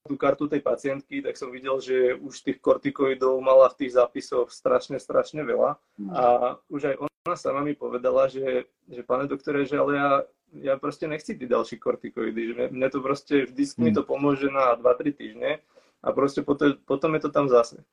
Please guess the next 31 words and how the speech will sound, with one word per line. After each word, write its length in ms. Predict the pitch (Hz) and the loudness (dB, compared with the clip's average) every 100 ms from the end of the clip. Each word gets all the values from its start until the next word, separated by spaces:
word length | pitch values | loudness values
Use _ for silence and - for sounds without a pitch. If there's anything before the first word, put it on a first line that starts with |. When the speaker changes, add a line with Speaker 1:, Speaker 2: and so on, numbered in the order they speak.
| _ _ _ _ _ - | _ _ _ _ _ -2
Speaker 2:
Mhm. 80 | |
Speaker 1:
A 80 | 120 120 123 123 123 _ _ - | 2 4 4 2 0 _ _ -6
našťastie 480 | 143 175 208 196 | -2 -2 -4 -6
bola 240 | 143 151 160 | -2 0 2
taká, 560 | 147 147 156 151 139 | 0 2 4 6 4
akože, 240 | 135 143 143 123 _ _ | 0 -4 -6 -8 _ _
otvorená 580 | 131 120 131 135 143 135 | -8 -4 -2 -2 0 -2
tomu, 400 | 139 135 143 135 131 - | -4 -4 -2 -4 -6 -8
že 240 | 127 127 | -4 -4
po-, 220 | 127 131 | -4 -8
povedal 400 | 127 127 131 131 | -4 0 4 4
som 180 | - 139 | 2 -8
jej, 120 | 131 127 | -8 -8
že, 180 | 131 127 120 110 | -6 -2 -2 -2
e, 420 | - _ _ 160 120 120 117 113 | -10 _ _ -4 0 2 0 -2
„Pozrite, 380 | 135 135 120 120 | -2 -4 -4 0
ja 140 | 131 | 0
som 220 | 151 156 | 0 -2
napríklad, 680 | 143 135 139 139 135 131 127 - _ | 0 -2 -4 4 6 6 4 -2 _
akože 480 | - - 127 127 127 | -20 -14 -6 -4 -2
venujem 340 | 127 139 135 - | -4 -4 -4 -6
sa 160 | 120 - - _ - | -8 -10 -12 _ -14
hubám 440 | 127 143 147 143 | -8 0 0 2
vo 200 | 139 139 | 0 -2
voľnom 200 | 131 131 | -2 -4
čase, 600 | 131 123 127 127 123 120 | 0 0 0 0 0 0
mám 220 | 117 123 123 | -2 -4 -4
o 60 | |
tom 140 | 123 123 | -8 -8
niečo 200 | 117 120 | -10 -6
naštudované, 800 | 123 127 143 131 127 127 123 | -4 -2 -2 2 2 2 -4